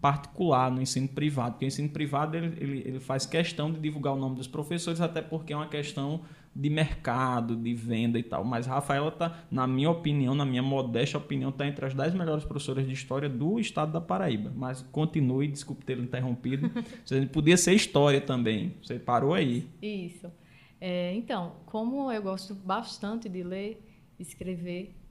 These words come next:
Speaker 2: e também, como eu falei, o curso, né, de português que eu fiz, que é voltado pra concurso e pra cursinhos preparatórios, enfim, vestibular, isso me fez realmente ver que eu gosto bastante dessa área. E aí fui me identificando também,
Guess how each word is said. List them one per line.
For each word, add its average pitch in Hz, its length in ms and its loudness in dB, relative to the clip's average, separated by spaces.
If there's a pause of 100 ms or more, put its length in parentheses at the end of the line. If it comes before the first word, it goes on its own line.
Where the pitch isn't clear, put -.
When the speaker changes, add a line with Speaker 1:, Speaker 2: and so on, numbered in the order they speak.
(580)
Speaker 2:
e 185 720 -6
também, 180 280 -4
como 180 180 -10
eu 175 60 -8
falei, 175 320 -8
o 175 60 -8
curso, 196 400 -10
né, 190 200 -6
de 190 100 -8
português 175 580 -10
que 185 100 -12
eu 185 60 -10
fiz, 220 380 -12
que - 120 -12
é 180 60 -4
voltado 170 420 -8
pra 170 160 -10
concurso 175 560 -10
e 180 60 -10
pra 170 540 -8
cursinhos 180 360 -10
preparatórios, 180 680 -10
enfim, 185 240 -12
vestibular, 180 600 -12 (760)
isso 190 240 -10
me 202 160 -2
fez 196 680 -4
realmente 196 640 -4
ver 180 360 -6
que 190 560 -10
eu 214 360 -6 (260)
gosto 202 340 -2
bastante 208 380 -2
dessa 185 240 -6
área. 180 380 -2
E 196 160 -2
aí 202 140 0
fui 220 160 -4
me 214 80 -2
identificando 233 640 -4
também, 220 420 -2